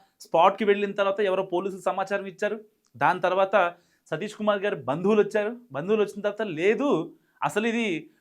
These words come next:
ముమ్మాటికి హత్య" అని చెప్పి వాళ్ళ బంధువులు చెప్పడంతో, అప్పటిదాకా అనుమానాస్పద మృతిగా, ఆ, కేసు నమోదు చేసిన పోలీసులు, "లేదు, ఇది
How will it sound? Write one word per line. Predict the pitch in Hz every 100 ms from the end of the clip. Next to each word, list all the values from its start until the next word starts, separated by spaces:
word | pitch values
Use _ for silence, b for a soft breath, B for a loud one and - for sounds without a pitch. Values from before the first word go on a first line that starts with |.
| b
ముమ్మాటికి | 139 175 262 277 269 - 220 254
హత్య" | - 277 - - 240
అని | 226 202
చెప్పి | 180 180 208
వాళ్ళ | 170 147
బంధువులు | 113 127 160 214 202
చెప్పడంతో, | - - 135 120 143 120 b b b
అప్పటిదాకా | 131 - 233 240 233 240 247 247
అనుమానాస్పద | 143 196 233 240 240 240 226
మృతిగా, | 220 - 208 214 214 190 - _ -
ఆ, | 190 185
కేసు | 180 220 247
నమోదు | 220 208 196
చేసిన | 190 175
పోలీసులు, | - 196 254 254 214 147 147 _ _ _
"లేదు, | 147 220 269
ఇది | 277 233 180 139